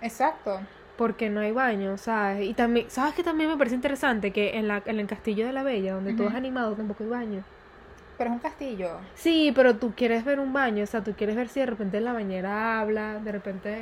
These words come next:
Speaker 2: el, el
Speaker 1: Pero
Speaker 2: toilet
Speaker 1: espera un
Speaker 2: habla.
Speaker 1: momento, espera un momento. En la versión en vivo, me acuerdo que sale Bella bañándose en una bañera toda así, estilo europea,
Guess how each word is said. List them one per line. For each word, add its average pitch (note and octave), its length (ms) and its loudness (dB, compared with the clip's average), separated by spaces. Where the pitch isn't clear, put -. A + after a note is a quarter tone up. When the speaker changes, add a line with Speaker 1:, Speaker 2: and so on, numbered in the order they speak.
Speaker 2:
el, G3+ 120 -8
el G#3 100 -6
Speaker 1:
Pero B3+ 220 6
Speaker 2:
toilet - 160 4
Speaker 1:
espera C4 180 6
un D#4 100 2
Speaker 2:
habla. C#4+ 60 4
Speaker 1:
momento, F#3+ 280 0
espera - 220 -2
un A#3+ 60 -4
momento. F#3+ 340 -4
En A3+ 100 0
la A3+ 80 0
versión A3 380 -4
en A#3+ 160 -2
vivo, E4+ 380 -2
me A#3+ 80 4
acuerdo A#3+ 280 2
que D4 80 -2
sale C4 440 0
Bella C#4 340 4
bañándose A#3 540 -2
en A#3+ 100 -2
una G#3+ 160 -4
bañera G#3 440 -2
toda A#3 200 -2
así, A#3+ 380 -6
estilo G#3+ 720 -4
europea, G3+ 960 -6